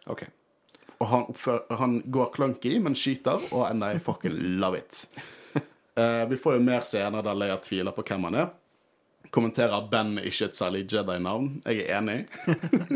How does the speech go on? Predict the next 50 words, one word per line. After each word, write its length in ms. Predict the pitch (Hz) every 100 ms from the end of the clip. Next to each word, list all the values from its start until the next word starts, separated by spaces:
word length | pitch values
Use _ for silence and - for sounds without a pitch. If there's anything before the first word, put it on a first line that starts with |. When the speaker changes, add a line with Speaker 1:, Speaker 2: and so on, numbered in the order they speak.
| 175
Speaker 2:
<laughs> 800 | 165 - - - - 139 _ _
Og 260 | 139 127 117
hun 120 | 123
sier, 480 | - 117 120 107 101
«You 100 | 110 113
think 320 | - 127 -
the 80 | 110
less 280 | 107 - 98
you 60 |
say, 500 | - - 104 92 85 - - - -
the 60 |
less 240 | 104 98 -
you 60 |
give 180 | 87 92
away, 320 | 92 92 78 87
but 200 | 87 90
it's, 220 | 87 - -
eh, 120 | - 87
it 160 | - -
is 160 | -
the 140 | - 101
opposite.» 600 | - - - - - - - -
Og 260 | 98 -
Kenobi 320 | - 110 98 95
snur 180 | 107
seg 140 | 98 90
bare 100 | -
sånn, 80 | 113
«Hvor 120 | 135
gammel 340 | 147 175 190 -
er 140 | 147
du?» 140 | - - - - - - - - - - - -
<laughs> 80 | 320 - - - - - -
Eh, 360 | 113 113 113 -
og 140 | 113 113
sier 240 | 120 117
liksom 220 | 107 113 107
sånn 140 | 110
at 160 | 98 -
hun 120 | 101
virker 200 | 95 98
gammel 280 | 101 95 98
for 80 | -
alderen, 320 | 95 92 87
så 120 | 95 -
sier 160 | 95
hun 220 | 90 90 90
veldig 240 | 87 90
fornøyd, 280 | - 87 -
«Takk!» 300 | - 427 -